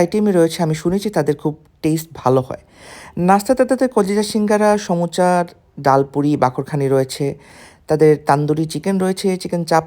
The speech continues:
রয়েছে, চাউমিন, কিছু লাচ্ছি, চা, কফি তো আছেই, এবং চিকেনের কিছু আইটেম রয়েছে। So, মেনু হাতে পাওয়ার সাথে সাথেই আমি খুব কুইকলি একটা ফুল চিকেন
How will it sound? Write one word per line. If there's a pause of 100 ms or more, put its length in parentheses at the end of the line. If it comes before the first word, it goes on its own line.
রয়েছে, (160)
চাউমিন, (280)
কিছু (200)
লাচ্ছি, (880)
চা, (140)
কফি
তো (160)
আছেই, (200)
এবং (240)
চিকেনের
কিছু
আইটেম (100)
রয়েছে। (560)
So, (100)
মেনু (120)
হাতে
পাওয়ার
সাথে
সাথেই (100)
আমি
খুব (140)
কুইকলি (180)
একটা (160)
ফুল (120)
চিকেন